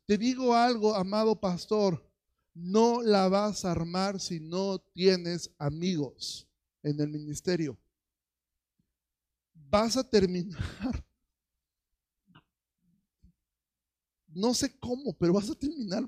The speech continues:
muy cansado. Quizá terminas enfermo. Si tú no tienes gente con la cual poder hablar de tus luchas,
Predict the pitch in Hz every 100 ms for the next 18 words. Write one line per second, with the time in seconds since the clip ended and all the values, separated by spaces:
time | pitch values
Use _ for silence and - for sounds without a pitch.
0 | - 214 175 202 240 226 214 175 131 139
1 | 151 _ _ _ _ - 165 - 220 220
2 | 196 202 208 180 156 - 165 202 147 131
3 | 123 _ _ _ _ _ _ _ _ _
4 | _ - 180 208 220 247 190 226 240 -
5 | - - 214 247 - 185 160 151 156 -
6 | 160 196 208 - 151 143 185 190 143 143
7 | 147 175 185 160 _ _ _ - 143 -
8 | 135 123 170 247 - 247 254 -